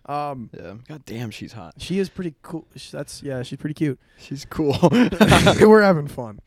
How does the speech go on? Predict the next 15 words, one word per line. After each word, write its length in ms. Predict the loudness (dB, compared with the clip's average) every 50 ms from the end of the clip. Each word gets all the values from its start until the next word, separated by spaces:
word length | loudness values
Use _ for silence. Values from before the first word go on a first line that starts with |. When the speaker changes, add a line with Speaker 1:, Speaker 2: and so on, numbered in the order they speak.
| _ _ -20 -20 -20 -20 -12
Speaker 2:
We're, 240 | -10 -2 0 0 0 0
I'm 220 | -2 0 0 0 2
having 300 | 2 0 0 -2 -6 -10
fun. 240 | -8 -6 -6 -6 -2
I'm 300 | 0 2 2 2 2 0
masturbating 600 | 0 -2 -2 -4 -6 -8 -10 -8 -6 -6 -6 -8
on 80 | -8 -8
the 60 | -10
podcast. 420 | -10 -10 -12 -10 -12 -14 -14 -12 -4 -2
Speaker 1:
In 140 | 0 2
your 180 | 6 6 6 6
mind, 460 | 6 4 2 2 2 2 0 -2 -2
yeah, 160 | -2 -2 -2
you 180 | -2 0 0 0
are. 240 | 0 -2 -4 -6